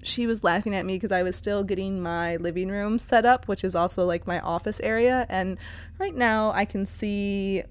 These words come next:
four different bookshelves and two different desks that I have set in here, which is sort of, like, the happy medium that I've come to. Uh, and she was always <laughs> joking, like, 'cause I was always bringing more furniture in. She was like, "Are you just, like, amassing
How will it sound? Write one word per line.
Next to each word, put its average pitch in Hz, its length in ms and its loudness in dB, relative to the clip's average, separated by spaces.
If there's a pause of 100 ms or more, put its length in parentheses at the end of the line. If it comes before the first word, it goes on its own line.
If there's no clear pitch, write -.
(120)
four 214 320 6
different 220 400 2
bookshelves 233 760 4
and 180 260 0
two 220 260 0
different 220 440 2
desks 196 420 2
that 240 140 2
I 247 100 8
have 247 320 4
set - 220 2
in 247 160 2
here, 262 400 2
which 226 180 2
is 202 160 4
sort 196 180 0
of, 180 160 0
like, 180 320 4
the 175 140 2
happy 175 320 2
medium 175 360 0
that 185 80 0
I've 185 180 2
come 196 220 0
to. 254 300 0 (500)
Uh, 165 280 0 (200)
and 196 200 2
she - 160 -4
was 226 240 0
always 202 300 4
<laughs> - 120 -6
joking, 202 280 -4
like, 196 240 -4 (240)
'cause 208 160 -2
I 190 100 8
was 190 120 2
always 190 200 4
bringing 190 380 2
more 185 140 4
furniture 185 500 0
in. 233 260 6
She - 140 -4
was 240 60 0
like, 247 160 4 (340)
"Are 330 60 0
you 453 180 0
just, - 220 -2
like, 466 400 2
amassing 226 840 4